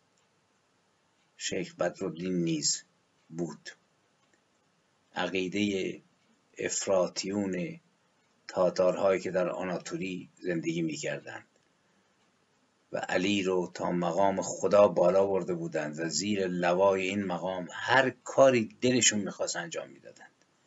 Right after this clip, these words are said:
یعنی اینجا باید گفت که دین هزار بار بیشتر از بیدینی در طول تاریخ خون ریخته است و تو همین دوره بود که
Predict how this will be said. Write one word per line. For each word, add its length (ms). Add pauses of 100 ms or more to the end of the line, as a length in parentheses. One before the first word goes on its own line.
(1080)
یعنی 160
اینجا 200
باید 200
گفت 260
که 280 (520)
دین 420 (1040)
هزار 540
بار 320
بیشتر 440
از 180 (180)
بیدینی 680 (600)
در 140
طول 280
تاریخ 400
خون 300
ریخته 300
است 460 (1300)
و 100
تو 160
همین 360
دوره 260
بود 220
که 360